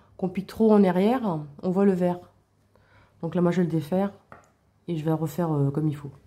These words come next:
Et donc, vous voyez, bon, ça fait ça en couture. On peut pas faire autrement quand on veut contour par l'intérieur. Pour pas, pour pas voir le fil. Oui, on voit là aussi un petit peu, mais c'est pas, c'est pas dérangeant, vous voyez.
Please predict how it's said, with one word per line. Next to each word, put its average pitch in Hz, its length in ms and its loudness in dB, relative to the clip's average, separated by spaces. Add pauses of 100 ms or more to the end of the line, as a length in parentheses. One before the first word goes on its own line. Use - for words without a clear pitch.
(1700)
Et 160 40 -10
donc, 156 140 -4
vous 147 60 -4
voyez, 143 380 -2 (1160)
bon, 156 100 -4
ça 160 140 -2
fait 160 120 -4
ça 175 200 0
en 196 100 4
couture. 175 380 -4
On 160 80 0
peut 165 100 -4
pas 170 120 -2
faire 175 140 -2
autrement 170 380 0
quand 185 140 -2
on - 20 2
veut 156 100 -2
contour 151 260 -4
par 156 160 -4
l'intérieur. 147 460 -2 (1400)
Pour 160 180 -4
pas, 170 200 4
pour 165 340 -8
pas 165 100 -4
voir 160 180 0
le 151 80 0
fil. 180 320 0 (440)
Oui, 143 200 0
on 139 160 4
voit 139 200 2
là 131 80 2
aussi 127 220 -4
un 123 60 -2
petit - 140 -10
peu, - 180 -10
mais 113 140 -8
c'est - 160 -16
pas, 120 420 -6 (120)
c'est 156 80 -4
pas 156 140 -2
dérangeant, 147 400 -2
vous 127 60 0
voyez. 131 360 -4